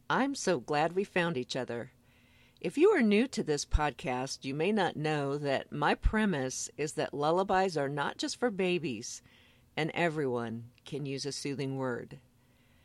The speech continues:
Every episode ends with a little song, most that I've obviously made up. But today I will conclude with a hymn that is a family favorite.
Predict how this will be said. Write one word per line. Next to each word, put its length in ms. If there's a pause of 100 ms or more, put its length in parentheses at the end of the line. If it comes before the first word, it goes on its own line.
(380)
Every 260
episode 720
ends 300
with 180
a 60
little 240
song, 580 (460)
most 380
that 140
I've 400
obviously 680
made 260
up. 380 (640)
But 140
today 580
I 120
will 160
conclude 580
with 200
a 60
hymn 600 (140)
that 160
is 180
a 40
family 420
favorite. 600